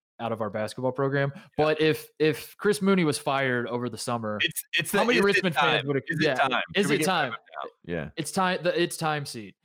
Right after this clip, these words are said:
Speaker 1: Yeah, if, if Chris Mooney's fired, how many Richmond fans were, are gonna be up in arms about it
Speaker 2: No, they're just like,
Speaker 1: before the
Speaker 2: "Oh,
Speaker 1: season? They'd be like, "Oh,
Speaker 2: oh."
Speaker 1: shoot.
Speaker 2: <laughs>
Speaker 1: Dang. No, please don't go." Uh, so now he's, he's, he's so f-, so far coaching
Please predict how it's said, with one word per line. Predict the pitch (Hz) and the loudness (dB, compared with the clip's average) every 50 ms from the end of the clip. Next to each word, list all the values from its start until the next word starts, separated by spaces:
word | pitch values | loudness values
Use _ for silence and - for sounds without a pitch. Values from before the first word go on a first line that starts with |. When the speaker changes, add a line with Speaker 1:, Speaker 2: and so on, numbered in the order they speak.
| _ - | _ -2
Speaker 1:
Yeah, | 180 185 175 | 0 0 2
if, | 156 143 - - | 0 -2 -4 -4
if | 196 190 | -6 -4
Chris | - 220 262 226 - | -2 -2 -2 -2 0
Mooney's | 214 220 208 196 170 - | -2 0 0 0 -2 -2
fired, | - 170 165 156 143 135 131 127 | 0 0 2 2 2 2 0 -2
how | 127 143 175 | -2 -2 -2
many | 190 190 170 | -2 0 0
Richmond | 160 151 - - 139 131 | -2 -2 -4 -8 -12 -8
fans | 139 135 127 120 113 | -8 -8 -8 -8 -10
were, | 123 120 117 113 110 107 - | -8 -8 -8 -8 -10 -12 -12
are | - 120 127 120 | -10 -8 -6 -6
gonna | 123 120 | -6 -6
be | 113 110 | -4 -6
up | 110 107 - | -6 -6 -8
in | 107 | -8
arms | 104 101 98 95 | -10 -10 -10 -12
about | 101 85 87 - - - | -16 -20 -20 -20 -20 -20
it | 78 - _ _ 120 | -20 -20 _ _ -2
Speaker 2:
No, | 123 123 123 123 | 0 0 2 2
they're | 131 127 | 0 -2
just | - - | -2 0
like, | 131 120 113 | 0 2 2
Speaker 1:
before | 131 120 127 | 4 4 4
the | 127 | 4
Speaker 2:
"Oh, | 113 95 | 4 4
Speaker 1:
season? | 85 - - - | 2 0 -2 -6
They'd | 139 139 | -4 -2
be | 143 | 0
like, | 139 147 147 | 0 2 2
"Oh, | - - 131 113 | 2 2 2 2
Speaker 2:
oh." | 107 110 | 0 0
Speaker 1:
shoot. | - 165 151 131 113 - _ _ _ _ _ | 2 2 2 2 0 -2 _ _ _ _ _
Speaker 2:
<laughs> | _ - - - 202 | _ -20 -8 -6 -2
Speaker 1:
Dang. | 156 143 139 135 120 113 110 117 - - 127 _ _ - - - - - - _ _ _ _ _ - | 0 0 2 2 0 0 -2 -6 -14 -18 -20 _ _ -16 -14 -14 -16 -20 -20 _ _ _ _ _ -6
No, | 160 180 196 196 196 190 170 | -2 0 2 4 4 2 2
please | - - 190 190 190 185 165 139 | 2 2 4 4 6 4 4 2
don't | 156 170 175 175 175 | 0 0 0 0 0
go." | - 175 175 175 170 165 151 135 131 131 - - - - - - - | 0 0 2 2 2 2 0 0 -2 -4 -8 -12 -16 -18 -20 -10 -4
Uh, | 139 156 151 147 139 131 127 139 - _ _ _ | -2 0 2 2 0 0 -2 -6 -12 _ _ _
so | - - 185 180 | -4 -2 0 2
now | 180 190 196 196 | 2 2 2 4
he's, | 180 180 185 170 139 - | 4 2 2 0 -2 -4
he's, | 143 151 165 139 - | -4 -4 -6 -6 -6
he's | - 139 147 147 135 117 - | -6 -4 -4 -4 -4 -6 -8
so | - - - - 160 | -12 -8 -6 -4 -4
f-, | 147 - - - | -4 -6 -10 -18
so | - - 165 165 | -14 -12 -10 -10
far | - - 170 151 123 | -6 -6 -4 -4 -4
coaching | - - 131 123 - 123 120 117 113 110 | -6 -8 -10 -10 -10 -12 -14 -12 -14 -16